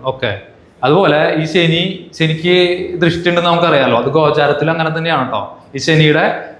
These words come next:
ഓരോ ദൃഷ്ടിക്കും വ്യത്യാസമുണ്ട്. മൂന്നിലേക്ക് നോക്കുന്ന ദൃഷ്ടിയല്ല ഏഴിലേക്ക് നോക്കുന്നത്, ഏഴിലേക്ക് നോക്കുന്ന ദൃഷ്ടിയല്ല പത്തിലേക്ക് നോക്കുമ്പോ, മൂന്നും ഡിഫറന്റ് ആണ്. അതുപോലെ ശനി നിൽക്കുന്ന കള്ളിക്കും പ്രത്യേകതയുണ്ട് ഗോചാരവശാൽ ട്ടോ. അപ്പോ ഈ ശനി എങ്ങോട്ട് നോക്കുന്നുണ്ട്?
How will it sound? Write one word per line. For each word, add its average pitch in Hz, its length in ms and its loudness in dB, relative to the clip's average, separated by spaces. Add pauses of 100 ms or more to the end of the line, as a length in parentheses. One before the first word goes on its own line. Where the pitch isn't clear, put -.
(120)
ഓരോ 147 380 4
ദൃഷ്ടിക്കും 202 760 -2 (180)
വ്യത്യാസമുണ്ട്. 160 760 0 (380)
മൂന്നിലേക്ക് 143 460 2
നോക്കുന്ന 165 320 2
ദൃഷ്ടിയല്ല 175 420 2
ഏഴിലേക്ക് 160 460 2
നോക്കുന്നത്, 170 440 0 (320)
ഏഴിലേക്ക് 135 440 2
നോക്കുന്ന 160 320 0
ദൃഷ്ടിയല്ല 160 260 0
പത്തിലേക്ക് 156 540 2
നോക്കുമ്പോ, 113 520 -4
മൂന്നും 147 400 -4 (120)
ഡിഫറന്റ് 151 440 0
ആണ്. - 320 0 (400)
അതുപോലെ 139 260 2
ശനി 165 200 2
നിൽക്കുന്ന 175 420 0
കള്ളിക്കും 190 640 0
പ്രത്യേകതയുണ്ട് 156 520 0 (340)
ഗോചാരവശാൽ 143 800 2
ട്ടോ. 120 320 -6 (380)
അപ്പോ 147 220 0 (440)
ഈ 156 80 2
ശനി 175 520 0
എങ്ങോട്ട് 160 260 2
നോക്കുന്നുണ്ട്? 170 400 2